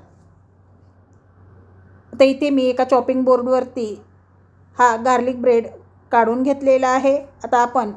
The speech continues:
याला कट करून घेऊया. हा खालून एकदम क्रिस्पी झालेला आहे व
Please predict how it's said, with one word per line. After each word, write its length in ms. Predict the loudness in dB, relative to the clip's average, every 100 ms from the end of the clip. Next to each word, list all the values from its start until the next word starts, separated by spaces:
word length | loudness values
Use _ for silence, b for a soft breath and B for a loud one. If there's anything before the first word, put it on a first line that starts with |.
| -16 -6
याला 180 | -2 0
कट 240 | 0 -2 2
करून 320 | 2 2 0
घेऊया. 380 | 0 2 0 -2 -8 -20 -20 -20 -20 -20 -20 -20 -20 -20 -20 -20 -20 -18 -20 -20 -20 -20 -20 -20 -20 -4
हा 60 | -4 0
खालून 280 | 2 2 0
एकदम 400 | -4 0 0 0
क्रिस्पी 420 | -2 -4 -4 -4
झालेला 420 | 0 2 2 2
आहे 340 | 0 2 0 -2
व 180 | -2 0